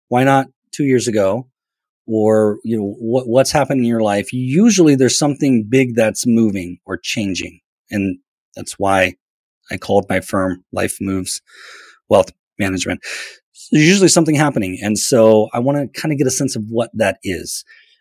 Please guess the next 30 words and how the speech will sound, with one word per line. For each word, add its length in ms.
Um, 500
the 140
next 240
question 360
that 120
they 100
may 160
wanna 160
ask 440
is 200
some 160
variation 500
of, 220
"What's 260
important 460
to 100
you 100
about 400
how 120
you 160
use 240
your 80
money?" 320
Another 280
question 300
I 80
like 200
to 100
use 260
is, 380